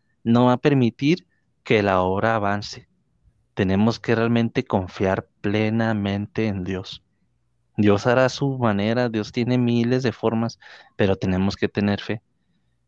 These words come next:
Et-, y dice la Biblia, la "Fe sin obras es vacía". Pe-, y malinterpretamos en obras, pero dentro de tu límite. Hay que entender nuestro límite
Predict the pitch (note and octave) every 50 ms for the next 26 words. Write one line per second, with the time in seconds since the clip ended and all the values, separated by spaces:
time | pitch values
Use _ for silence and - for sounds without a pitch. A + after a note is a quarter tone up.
0 | _ _ _ _ _ _ _ _ _ - A#2+ - - - C3 C3+ C3 A#2+ A#2 A2
1 | G#2 G#2 - - A#2 A2+ A#2 A2+ G#2 G2+ G2 G#2+ A2+ A#2+ A#2+ A2+ - - G#2+ G#2
2 | G2+ F#2 F#2+ F#2+ F#2 F#2+ F2 F2 - - _ _ - - A#2 F#2+ E2+ - - A2
3 | G#2 G2 F#2+ F#2 F#2 G2 G2+ G2+ - - - A2 F#2 F2+ F2+ F#2 G2 G#2 G#2 G#2+
4 | - D3+ D#3 D#3+ D3 - _ _ _ _ _ _ _ _ _ _ _ _ _ _
5 | - C3+ G2+ - - C#3 C#3 B2+ B2+ A#2+ A#2+ A#2 A2+ G#2+ - A2 - - A2 G2+
6 | - B2 C3 C3+ C#3 C#3 B2+ - - - _ _ _ - A#2+ A#2 G#2+ G2+ G2 -
7 | - - A#2 A2 A2 G#2+ B2 B2+ C3+ C3 - - - _ _ _ _ - B2+ A2
8 | G#2 G#2 G2+ G2+ G2 F#2+ - G#2+ G2+ F#2+ G2 F#2 - - G2+ G2 G2+ A2+ B2 C3
9 | B2+ A2+ - A2 G#2 G#2 - - A#2 A#2 - A#2+ A#2+ A2+ B2 A#2 B2 B2+ B2 -
10 | - - G2 F#2+ F#2+ G#2 A2 A#2 A#2+ A#2+ - - A#2+ A2